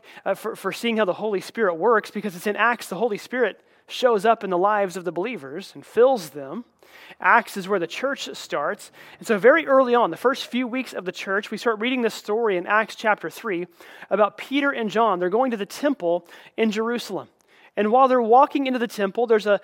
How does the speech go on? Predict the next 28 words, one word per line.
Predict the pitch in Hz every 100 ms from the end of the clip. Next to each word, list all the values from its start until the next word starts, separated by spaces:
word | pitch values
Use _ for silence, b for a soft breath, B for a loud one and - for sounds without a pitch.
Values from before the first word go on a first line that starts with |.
| B -
a | 208
lame, | 208 233 262
crippled | 233 - 277 262 185
beggar | 190 226 180 185 180 b b b -
on | 196
the | 190
temple | 220 196 180
steps. | - 185 131 -
Because | 196 233 233
he's | 233
crippled, | - 302 285 226 214
he's | 208
not | 233 226
allowed | 208 214 202
inside. | - 185 175 - 254 151 127 139 _ _ B B B B B -
You |
see, | 220
the | 190
Jews | 165 233 220
thought | - 208
that | 214
somebody | 220 202 185
who |
was | 170 -
crippled | - 262 190 185
was | 185 165
being | 185 175
punished | - 240 196 175 -